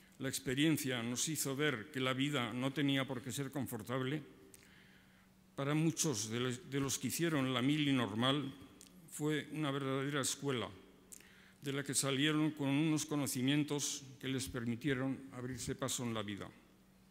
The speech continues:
Yo no sé si en momentos de crisis como el presente,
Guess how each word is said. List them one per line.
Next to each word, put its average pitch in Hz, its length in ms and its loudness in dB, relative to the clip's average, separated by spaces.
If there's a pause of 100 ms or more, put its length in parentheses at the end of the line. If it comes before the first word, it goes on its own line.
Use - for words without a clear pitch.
(880)
Yo 147 160 0
no 156 120 4
sé 160 260 2
si 139 120 0
en 135 80 2
momentos 147 720 2 (300)
de 131 120 -4
crisis 143 440 0
como 131 180 0
el 113 60 -4
presente, 139 600 0